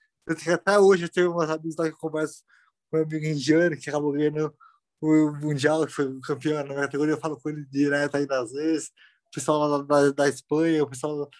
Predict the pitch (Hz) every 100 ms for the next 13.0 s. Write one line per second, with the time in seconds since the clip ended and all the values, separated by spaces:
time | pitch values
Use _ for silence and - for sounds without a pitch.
0 | _ _ - 139 - 185 160 185 180 226
1 | 220 - 208 220 226 220 202 190 185 190
2 | 180 180 180 180 _ _ _ - 147 131
3 | 160 156 160 160 156 170 - 147 - 156
4 | 156 156 131 165 170 180 165 160 170 160
5 | 165 175 165 175 175 180 - - - -
6 | _ - 160 160 165 180 170 180 175 160
7 | 160 160 175 170 156 165 156 147 151 156
8 | 160 160 156 151 170 180 175 - 180 175
9 | _ _ _ 165 165 202 208 202 214 196
10 | 190 208 208 208 214 196 185 185 175 156
11 | 170 156 143 156 147 127 143 131 147 143
12 | 139 139 127 139 139 143 139 156 170 -